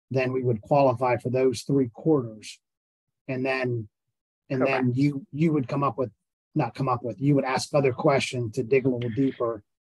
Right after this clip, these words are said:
Speaker 1: to
Speaker 2: I'm
Speaker 1: see if
Speaker 2: gonna,
Speaker 1: we
Speaker 2: yeah.
Speaker 1: qualify for the other quarters.
Speaker 2: Absolutely, because this money is on the table for you as a business owner. And we don't, I mean, we wanna stay within the I R S guidelines. We don't wanna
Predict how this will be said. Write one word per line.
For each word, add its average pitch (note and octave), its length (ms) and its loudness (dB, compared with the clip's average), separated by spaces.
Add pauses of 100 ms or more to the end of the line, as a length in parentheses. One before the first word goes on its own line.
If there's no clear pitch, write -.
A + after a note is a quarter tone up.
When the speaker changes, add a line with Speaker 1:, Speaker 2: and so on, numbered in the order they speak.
(160)
Speaker 1:
to C3+ 60 -4
Speaker 2:
I'm - 80 4
Speaker 1:
see B4+ 160 4
if A4+ 80 6
Speaker 2:
gonna, D4+ 160 2
Speaker 1:
we G#3+ 60 0
Speaker 2:
yeah. F3 220 6
Speaker 1:
qualify A#2+ 200 -4
for A2+ 80 -8
the A#2+ 120 -4
other A2+ 140 -6
quarters. G#2 520 -6 (460)
Speaker 2:
Absolutely, D4 1080 -2
because G#3+ 640 -2
this D4 280 -4
money A#3 360 2
is G#3 100 -2
on G#3 180 0
the G3+ 80 -4
table F#3+ 440 -4
for C#4 180 -8
you D4 540 -4
as F#3+ 240 4
a A3 60 -4
business F3 520 -6
owner. C4 640 -6 (160)
And E3 540 0 (880)
we A3 280 2
don't, C#4 160 2 (120)
I A3 100 6
mean, F#3+ 280 -2
we C#4 220 0
wanna G#3 280 0
stay G3+ 360 -2
within F3 280 -4
the D3 220 -6
I E3+ 180 4
R C3 100 2
S B2+ 180 -10
guidelines. F3 540 -4
We C4 120 -6
don't A#3+ 180 -4
wanna D3+ 200 -4